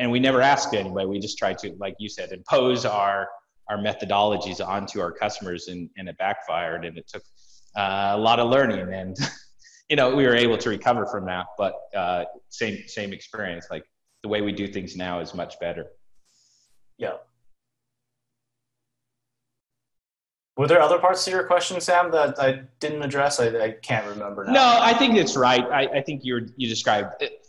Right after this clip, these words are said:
Speaker 1: There, there's an, there's generally an interest, but the whole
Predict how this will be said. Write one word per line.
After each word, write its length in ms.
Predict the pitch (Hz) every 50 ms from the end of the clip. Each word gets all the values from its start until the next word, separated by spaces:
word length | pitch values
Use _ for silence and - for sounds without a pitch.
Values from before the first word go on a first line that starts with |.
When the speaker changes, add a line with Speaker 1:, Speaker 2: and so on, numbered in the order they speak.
| _ -
Speaker 1:
There, 200 | 165 165 160 165 160
there's 240 | 151 147 147 147
an, 100 | 147 127 - - 147 - _ _ - 131 135 131 - -
there's 220 | 143 131 120 113 120
generally 360 | 147 180 190 175 160 156 143
an 120 | 120 113
interest, 420 | 117 131 131 127 120 104 - - -
but 220 | 113 104 - - - - - _ -
the 80 | 127 113
whole 480 | - - 139 127 127 131 127 120 113